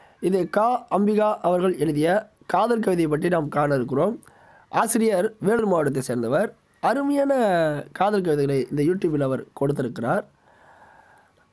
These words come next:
பாருங்கள், அவர் பெற்ற விருதுகள், பரிசுகள், பட்டங்கள் பாருங்கள். முதன் முதலாய் பாருங்கள், மெல்லிய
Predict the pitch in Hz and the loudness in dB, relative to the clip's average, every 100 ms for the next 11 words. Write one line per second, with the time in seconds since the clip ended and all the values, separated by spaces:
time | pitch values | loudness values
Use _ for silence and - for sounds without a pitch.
0 | - 226 247 240 208 208 220 - 185 185 | -2 0 2 2 2 0 -2 -2 -2 0
1 | 196 214 208 190 202 196 214 - - 165 | 0 0 0 2 2 0 -2 -4 -2 -2
2 | 196 175 185 190 - 147 170 160 151 143 | 0 0 0 -2 -4 -4 -2 -2 -4 -4
3 | 135 131 143 185 - _ _ _ _ _ | -4 -2 -2 -4 -6 _ _ _ _ _
4 | _ _ - _ _ _ _ _ _ _ | _ _ -20 _ _ _ _ _ _ _
5 | - - 185 220 254 240 240 226 202 196 | -20 -4 0 0 2 2 2 0 0 0
6 | 180 175 156 - _ _ - 180 240 285 | 2 2 0 -4 _ _ -4 0 0 2
7 | 277 | 0